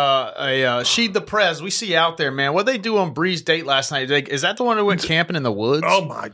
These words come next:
Speaker 2: goodness. Yeah, so they go camping in the woods, and my first thing is, listen, uh, M-, Matt, you, you, listen, you've never been camping in your life, I can tell you that. Um,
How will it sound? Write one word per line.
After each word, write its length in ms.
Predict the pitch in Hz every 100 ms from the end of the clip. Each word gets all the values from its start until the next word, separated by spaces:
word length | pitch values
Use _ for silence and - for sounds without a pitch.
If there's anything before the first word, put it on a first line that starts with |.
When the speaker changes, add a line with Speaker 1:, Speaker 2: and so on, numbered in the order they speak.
| -
Speaker 2:
goodness. 640 | 143 151 113 - - - - - - - _ _ - - _ _ - - _ _ _ _
Yeah, 200 | 190 202
so 200 | - 226
they 120 | 262
go 160 | 311 302
camping 420 | - 214 226 220
in 140 | 190
the 80 | 151
woods, 640 | 113 127 151 117 - - - -
and 540 | 135 135 131 131 123 117 - 190 160
my 220 | 165 147 135
first 380 | - 202 196
thing 300 | 165 143 131 135
is, 500 | 127 123 113 - - -
listen, 640 | 139 139 - 120 120 - _ _ - 185 _ _ _ - 151 _
uh, 300 | 139 151 - 156
M-, 260 | 160 190 - - - - - - - 165
Matt, 320 | 156 156 160
you, 180 | 151 170
you, 200 | 156 170
listen, 400 | 180 151 - 127
you've 140 | 147 170
never 240 | 151 139
been 200 | 127 120
camping 360 | 117 127 123 120
in 120 | 113
your 120 | 110
life, 280 | 107 104 101
I 80 | 120
can 140 | 117
tell 160 | 113 123
you 100 | 104
that. 320 | 107 120 - - - - _
Um, 560 | - 123 117 110 110